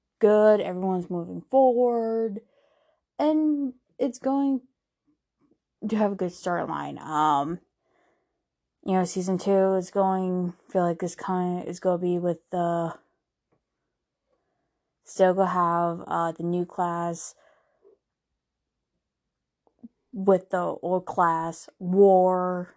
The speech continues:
where the new class try and go in, and this is where, um, it's all focused on this music, about music opera house,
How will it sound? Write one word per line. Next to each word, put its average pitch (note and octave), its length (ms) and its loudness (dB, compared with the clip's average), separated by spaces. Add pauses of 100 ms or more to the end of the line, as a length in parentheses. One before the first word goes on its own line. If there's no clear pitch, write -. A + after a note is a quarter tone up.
(240)
where F3 360 -2
the E3+ 180 -6
new E3+ 180 -4
class E3+ 300 -6
try F3 180 -8
and E3+ 100 -6
go E3+ 120 -4
in, F3 420 -2
and E3 240 -2
this E3 180 -4
is F3 160 -6
where, E3 480 -2
um, E3 420 -4 (3250)
it's G3 220 0
all F#3 300 2
focused F3+ 480 -4
on F3 340 -2
this F3 280 -4 (540)
music, F#3 1120 0 (1040)
about E3+ 460 -6 (1160)
music F#3+ 440 0 (100)
opera E3+ 440 -8
house, - 720 -8